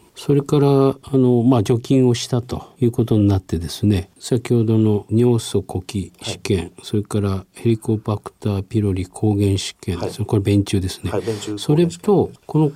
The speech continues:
Speaker 1: ヘリコバクターピロリに対する抗体の値っていうのは相関するんでしょうか？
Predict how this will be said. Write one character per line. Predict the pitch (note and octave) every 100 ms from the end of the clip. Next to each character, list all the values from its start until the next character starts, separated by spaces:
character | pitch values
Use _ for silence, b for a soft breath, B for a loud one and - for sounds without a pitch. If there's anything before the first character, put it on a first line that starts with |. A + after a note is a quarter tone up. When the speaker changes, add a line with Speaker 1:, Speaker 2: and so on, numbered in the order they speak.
| - -
Speaker 1:
ヘ | D#3
リ |
コ | D3+
バ | E3 E3
ク | -
タ | E3+
ー |
ピ | F3
ロ | G3
リ | D#3+
に |
対 | C#3+ D#3
す | -
る | C3
抗 | - F#3+
体 | F3+ F3 E3+
の | E3+ D#3+ -
値 | - C#3 D3 C#3
っ |
て | C3+
い | G#2
う |
の | F2+
は | F2 -
相 | - - B2 A#2+
関 | A2+
す | G#2 A2
る | F#2+
ん | E2
で |
し | -
ょ | -
う |
か？ | -